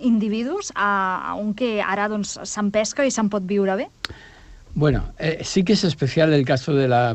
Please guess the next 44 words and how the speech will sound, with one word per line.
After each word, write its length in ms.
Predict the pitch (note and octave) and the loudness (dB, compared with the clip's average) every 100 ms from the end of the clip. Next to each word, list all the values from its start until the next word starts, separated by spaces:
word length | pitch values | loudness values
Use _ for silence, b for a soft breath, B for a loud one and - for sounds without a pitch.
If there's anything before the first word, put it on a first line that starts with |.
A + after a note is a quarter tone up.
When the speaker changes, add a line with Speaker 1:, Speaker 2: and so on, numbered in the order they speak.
| A2+ | -2
Speaker 2:
pesca 400 | B2+ - B2+ B2 | -4 0 2 2
y 60 | |
la 160 | A#2 A#2 | 0 -2
gestión 400 | - A2+ D3 C#3 | -2 -2 0 2
del 140 | B2+ | 2
sonso, 440 | A#2 D#3 D3 F#3 C#4 - | 2 0 0 -2 -2 -4
porque, 540 | - C#3 C3+ B2+ A#2+ - | -2 0 2 2 2 -2
eh, 180 | C3+ A#2+ | 0 0
somos 340 | - D#3+ D3+ | 0 2 2
la 100 | D3 | 2
primera 380 | D3 D3+ C#3+ D#3 | 2 2 2 2
experiencia 580 | D#3 - D#3 D#3 D3+ F3 | 0 0 2 2 0 -2
que 80 | D3+ | -2
esta 200 | C3+ D3+ | 0 0
actividad 560 | D3+ D#3 D3+ D3+ D3 | -2 -6 -2 2 2
pesquera 360 | C#3 C3 D#3 D3+ | 0 0 2 2
se 140 | D3 | 0
hace 320 | C#3 - E3+ - | -2 0 -2 -4
a 120 | - C#3+ | -4 -2
través 280 | - C#3+ D3 | 0 2 2
de 60 | |
un 80 | D3+ | 2
comité 320 | C#3 C3+ C3+ | 2 2 2
de 100 | C3+ | -2
cogestión 640 | C3 A2+ A2 - D3 E3+ - b b b | -2 -4 -4 0 0 0 -4 b b b
desde 240 | D3 C3+ C#3 | -2 2 4
el 100 | C#3 | 6
año 180 | C#3+ | 6
dos 160 | C#3+ C3 | 4 2
mil 160 | C3 A#2 | 0 0
doce. 340 | A#2 - G#2+ B B B B B | -2 -2 -8 B B B B B
Y 80 | D3+ | 2
la 100 | C3+ | 4
verdad 240 | C3 C3+ | 4 4
que 80 | D3 | 4
nos 260 | D3+ C3 C3 | 4 4 2
ha 20 | |
ido 160 | C#3+ D3 | 2 4
muy 180 | C#3 A#2+ | 4 4
bien, 260 | A#2 G#2+ C3 | 2 0 -2
¿eh? 140 | A#3 - B2 | -6 -6 0
Mm, 600 | B2 A#2 A2+ A2 A2 A2 | 2 2 0 -4 -8 -6
es, 200 | G#2 - | -8 -6
el 200 | A2+ | -8